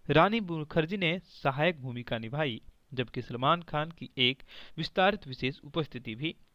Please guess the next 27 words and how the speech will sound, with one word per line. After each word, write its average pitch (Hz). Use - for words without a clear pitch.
इस 180
फिल्म 113
में 175
देखी 117
गई 104
है। 107
इस 151
फिल्म 214
के 113
डायरेक्टर 151
निर्देशक 123
हैं 107
करण 165
जौहर 170
और 135
निर्माता 135
यश 117
जौहर 135
हैं। 107
लेखक 139
करण 139
जौहर 160
हैं, 156
अभिनेता 139
शाहरुख 156
खान, 175
काजोल, 131